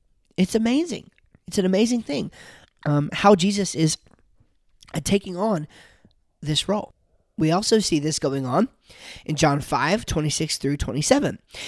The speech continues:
Jesus claims this, "For as the Father hath life in himself, so hath he given to the Son of Man to have life in himself, and hath given him authority to execute judgment also,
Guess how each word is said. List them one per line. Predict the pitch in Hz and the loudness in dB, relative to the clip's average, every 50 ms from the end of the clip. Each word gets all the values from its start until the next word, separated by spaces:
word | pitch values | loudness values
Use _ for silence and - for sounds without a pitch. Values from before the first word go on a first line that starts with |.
| - - - | -16 -12 -6
Jesus | - 160 160 151 180 - | -4 -4 -2 -2 -2 0
claims | - - 185 196 208 214 190 | 4 6 6 6 6 4 4
this, | 202 247 240 - - - - - - - - | 6 6 6 6 2 -4 -6 -10 -20 -20 -4
"For | - - 185 | 4 4 6
as | - 190 220 208 196 | 6 6 2 2 0
the | 208 | -4
Father | 185 - 214 233 262 277 277 240 | -2 0 0 2 2 4 4 4
hath | 214 220 208 202 | 4 2 0 0
life | 202 196 208 214 - 196 | -2 0 0 0 -2 -2
in | 180 | -2
himself, | 170 160 170 - - - 214 180 190 208 - - - - - - | -2 -2 -2 0 2 4 4 4 4 2 -2 -10 -20 -20 -20 -12
so | - - - 254 294 330 339 | -4 2 4 6 6 6 6
hath | 269 240 233 | 4 0 0
he | 254 240 | 0 -2
given | 208 175 214 247 294 330 285 226 214 208 _ _ _ _ _ _ _ _ - | 0 2 2 2 4 4 2 2 2 0 _ _ _ _ _ _ _ _ -8
to | - - 214 | -2 0 2
the | 208 208 | 2 2
Son | - - 196 202 | 4 6 6 6
of | 240 247 | 6 4
Man | 262 294 339 415 - - - - - _ _ _ _ _ _ _ _ _ - | 2 0 0 0 -4 -4 -4 -6 -10 _ _ _ _ _ _ _ _ _ -6
to | - - 269 220 | -2 0 0 0
have | 185 196 226 220 190 180 | 2 4 4 4 4 2
life | 170 180 190 175 - - - - - _ _ _ _ _ | 2 4 4 4 2 0 -6 -16 -20 _ _ _ _ _
in | - 170 165 156 | 0 0 0 0
himself, | 135 147 165 147 151 143 - - - 135 - - - - _ _ _ _ _ _ _ _ _ _ _ - - - - - _ - | 0 0 0 0 0 0 -2 -4 -6 -8 -10 -14 -20 -20 _ _ _ _ _ _ _ _ _ _ _ -20 -20 -20 -20 -14 _ 2
and | 175 185 175 | 2 2 4
hath | - 196 202 202 - | 4 4 2 2 2
given | - 254 262 302 285 | 2 4 6 6 6
him | 254 247 220 | 6 6 4
authority | 208 - 226 226 233 220 170 143 143 - - - - - - - | 4 4 4 4 4 2 2 -2 -6 -12 -16 -20 -20 -20 -16 -14
to | - - - | -8 -2 -2
execute | 208 - - - - - 226 156 170 | -2 -2 -2 -6 -2 -2 -2 2 6
judgment | 185 202 196 185 - 190 131 | 8 8 8 6 4 0 2
also, | 120 170 202 220 - - 139 - - | 2 0 0 0 -2 -6 -8 -10 -12